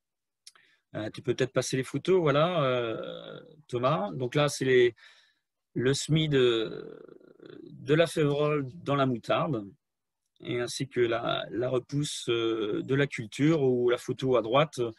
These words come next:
on était vraiment surpris de voir la propreté de la févrole qui était très claire quand même, parce que le semis était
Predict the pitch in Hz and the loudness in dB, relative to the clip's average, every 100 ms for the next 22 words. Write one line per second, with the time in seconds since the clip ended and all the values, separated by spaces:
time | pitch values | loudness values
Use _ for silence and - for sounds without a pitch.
0 | - - - _ - 117 117 139 143 131 | -16 -20 -20 _ -2 0 2 2 4 4
1 | 127 147 156 127 - 185 - 180 165 139 | 4 4 4 2 2 0 2 2 4 4
2 | 139 123 156 151 147 135 147 127 131 135 | 4 0 0 0 0 0 -2 -2 -2 0
3 | 147 117 120 - 160 - 135 165 - 120 | 0 0 -2 2 0 2 0 0 -2 -2
4 | 127 170 151 - 117 - 139 143 135 - | -2 -4 -8 -6 -6 -4 0 0 0 -2